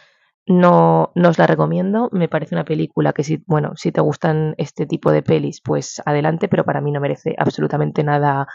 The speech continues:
nada la pena. Me parece una historia súper plana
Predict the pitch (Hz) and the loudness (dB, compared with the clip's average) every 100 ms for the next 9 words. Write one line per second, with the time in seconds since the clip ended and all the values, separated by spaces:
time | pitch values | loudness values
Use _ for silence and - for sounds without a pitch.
0 | - - - 175 156 147 139 - 175 202 | -18 -20 -6 0 2 4 2 0 -2 0
1 | 180 156 143 156 139 - 151 147 143 143 | 0 0 -2 -4 -4 -4 -2 0 0 0
2 | - - - 147 - 143 139 - _ 175 | -4 -8 -6 -6 -4 -4 -4 -6 _ 2
3 | 180 220 285 | 2 2 -2